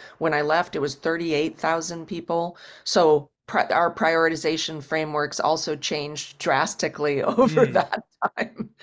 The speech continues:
Speaker 1: <laughs> right? Um, but I would say, you know, not surprisingly, I, I am still incredibly focused on having the right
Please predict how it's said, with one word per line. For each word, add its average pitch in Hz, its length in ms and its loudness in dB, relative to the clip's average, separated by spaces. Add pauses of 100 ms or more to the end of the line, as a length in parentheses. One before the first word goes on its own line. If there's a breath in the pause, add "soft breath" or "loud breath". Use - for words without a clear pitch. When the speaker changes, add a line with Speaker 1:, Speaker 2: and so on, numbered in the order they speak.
(140 loud breath)
Speaker 1:
<laughs> - 260 -8
right? 196 300 -2 (440 loud breath)
Um, 175 380 2 (260 loud breath)
but 247 100 2
I 254 100 4
would 262 160 0
say, 208 520 2
you 202 100 -4
know, 165 140 -2
not 180 340 0
surprisingly, 156 1200 -4 (920 soft breath)
I, 180 200 4
I 170 160 4
am 165 220 0
still 175 640 4
incredibly 160 1080 0
focused 151 640 -2
on 143 180 -4
having 147 540 -6
the 143 160 -2
right 151 480 -4